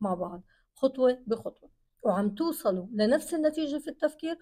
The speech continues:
وتتشابهوا في الآراء، وبنفس الوقت كمان. الخلاصة إنه الآلة ما بتفوت على عقلك،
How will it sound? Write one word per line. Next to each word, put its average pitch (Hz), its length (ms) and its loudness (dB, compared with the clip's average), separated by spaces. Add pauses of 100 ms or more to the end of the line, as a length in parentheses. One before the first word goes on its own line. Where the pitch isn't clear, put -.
(240)
وتتشابهوا 277 720 4
في 277 120 -4
الآراء، 262 420 2
وبنفس 220 680 0
الوقت 247 420 0 (240)
كمان. - 260 -2 (1000)
الخلاصة 302 840 4
إنه 262 140 8
الآلة 320 340 8
ما 269 140 6
بتفوت 269 360 -2
على 185 160 0
عقلك، 185 360 -6